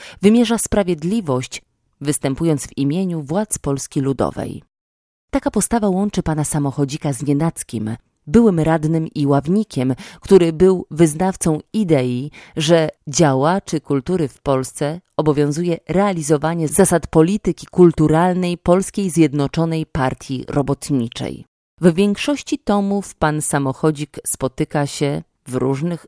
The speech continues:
zresztą okolicznościach, z milicjantami. Są oni zazwyczaj przedstawiani jako sympatyczni, choć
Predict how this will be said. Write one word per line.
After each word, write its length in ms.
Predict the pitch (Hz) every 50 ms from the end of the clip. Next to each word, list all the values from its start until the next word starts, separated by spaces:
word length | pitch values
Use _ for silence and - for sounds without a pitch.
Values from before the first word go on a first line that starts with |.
| _ -
zresztą 640 | 127 120 131 135 123 - - - 131 131 131 131 - _
okolicznościach, 1120 | - 156 - - 127 117 113 - - - 127 117 110 110 - - 139 139 160 - - - _ _ _ _ _ - - - _ -
z 100 | 190 226
milicjantami. 1080 | 254 269 240 233 - - - 233 233 220 214 - 170 131 - 87 85 - - - - _ _ _ _ _ _ _ _ _ _ _ _ _ _ _ _ -
Są 280 | - 302 311 320 -
oni 240 | - 285 269 262 240
zazwyczaj 560 | 214 214 190 180 180 220 233 - 226 208 196
przedstawiani 680 | - - 180 - - - 185 170 165 185 185 185 180 170
jako 440 | 160 156 147 - - 139 139 131 -
sympatyczni, 800 | - - 156 143 - 135 143 - - 180 180 - - 220 202 185
choć 320 | - 170 165 - - -